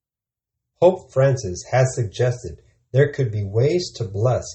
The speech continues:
same-sex unions, responding to five conservative cardinals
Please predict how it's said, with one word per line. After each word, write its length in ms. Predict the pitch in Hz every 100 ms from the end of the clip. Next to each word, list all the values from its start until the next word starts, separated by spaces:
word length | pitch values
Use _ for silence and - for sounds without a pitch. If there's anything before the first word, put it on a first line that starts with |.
| _ _
same-sex 760 | - - 131 180 - - 131 - 92
unions, 680 | 101 156 92 - - - _ _ _
responding 760 | 104 98 - - 127 143 151 143
to 100 | 104
five 500 | - - 127 143 151
conservative 720 | - 113 - - 123 123 123 -
cardinals 680 | - 156 107 87 85 -